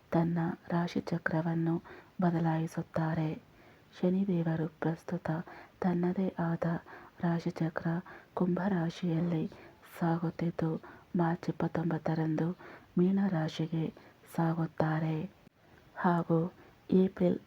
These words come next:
ಆರರಂದು ಉದಯಿಸಲಿದ್ದಾರೆ. ಇದರ ಪರಿಣಾಮ ಎಲ್ಲ ರಾಶಿಚಕ್ರ ಚಿಹ್ನೆಗಳ ಜನರ ಮೇಲೆ ಕಂಡುಬರುತ್ತದೆ. ಆದರೆ ಈ ಸಮಯದಲ್ಲಿ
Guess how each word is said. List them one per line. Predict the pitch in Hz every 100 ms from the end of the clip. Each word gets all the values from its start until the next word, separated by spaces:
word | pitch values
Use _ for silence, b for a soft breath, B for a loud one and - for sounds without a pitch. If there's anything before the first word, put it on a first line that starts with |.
| -
ಆರರಂದು | 175 185 180 160 160 160 170 B B B -
ಉದಯಿಸಲಿದ್ದಾರೆ. | 180 165 170 - 170 165 - 165 160 160 160 - B B B B -
ಇದರ | 185 165 160 180 -
ಪರಿಣಾಮ | 180 175 185 180 165 160 175 B B B -
ಎಲ್ಲ | 170 185 165 160 - B -
ರಾಶಿಚಕ್ರ | - 175 185 214 185 170 - 160 214 B B _
ಚಿಹ್ನೆಗಳ | 190 185 190 190 170 160 170 B B B -
ಜನರ | 170 170 165 160 - -
ಮೇಲೆ | 165 160 160 175 B B -
ಕಂಡುಬರುತ್ತದೆ. | - 175 165 165 165 160 - 156 156 196 - - - - - 165
ಆದರೆ | 160 - 160 165 - B B -
ಈ | 180 180
ಸಮಯದಲ್ಲಿ | - 170 180 185 - 160 165